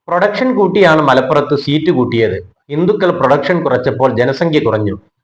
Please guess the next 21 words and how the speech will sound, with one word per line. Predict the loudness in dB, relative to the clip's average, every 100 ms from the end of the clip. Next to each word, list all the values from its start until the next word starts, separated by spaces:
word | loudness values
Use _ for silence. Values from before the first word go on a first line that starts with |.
| _
മുസ്ലിം | -6 -2 -2 -2
സമുദായം | -2 2 4 4 2 0
അപ്പോൾ | 0 2 2 0 0
പ്രൊഡക്ഷൻ | 2 2 0 -2 -2
കൂട്ടി. | -2 -4 -6 -10 _ _ _
വെള്ളാപ്പള്ളി | -2 0 2 2
നടേശൻ, | 2 4 2 2 -4 -4 2 4
ആ, | 6 8 6 4
ഈ | 0
വർഷം | 0 -2 -4 -4
ജൂലൈ, | -2 0 4 4 2 0 -8 -8
ആ, | -2 -2
പത്തൊൻപതിന് | 0 0 0 0 2 2
കോട്ടയത്ത് | 2 4 4 4 4 4
പറഞ്ഞതാണ്. | 2 0 0 0 -2 -4 -12 _ _ _ _ _ _ _ _ -8
കോട്ടയത്ത് | -4 -2 0
നടത്തിയ | 0 0
പ്രസംഗത്തിൽ | -2 -2 -2 -2 -2 -2
നിന്നാണ് | 0 -2
ഈ | 0 -2 0
പരാമർശം. | 0 -2 -6 -8 -12